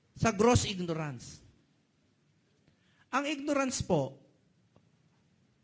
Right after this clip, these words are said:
malapit-lapit na yan sa ak-, aksidente. Naku po, nalusutan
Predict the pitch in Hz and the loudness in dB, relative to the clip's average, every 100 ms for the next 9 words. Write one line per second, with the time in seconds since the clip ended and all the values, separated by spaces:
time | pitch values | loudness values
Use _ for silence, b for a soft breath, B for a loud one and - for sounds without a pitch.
0 | _ _ - 240 285 277 285 269 262 262 | _ _ -4 0 2 2 2 -4 -4 -4
1 | 262 233 226 220 208 - - 220 196 180 | -2 -4 -6 -10 -14 -8 -4 0 2 2
2 | 185 180 117 - _ _ 220 226 359 392 | 0 -4 -4 -10 _ _ -8 -6 -6 -6
3 | 403 190 175 160 - 147 127 | -8 -6 -2 0 0 -4 -8